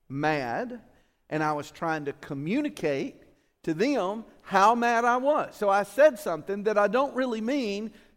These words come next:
to evoke a reaction that I wanted them to have." You ever do stuff like that? Right? See, we do that.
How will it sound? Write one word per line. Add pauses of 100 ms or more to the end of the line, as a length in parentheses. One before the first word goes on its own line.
(120)
to
evoke
a
reaction
that
I
wanted
them
to
have." (1300)
You
ever
do
stuff
like
that? (800)
Right? (340)
See,
we
do
that.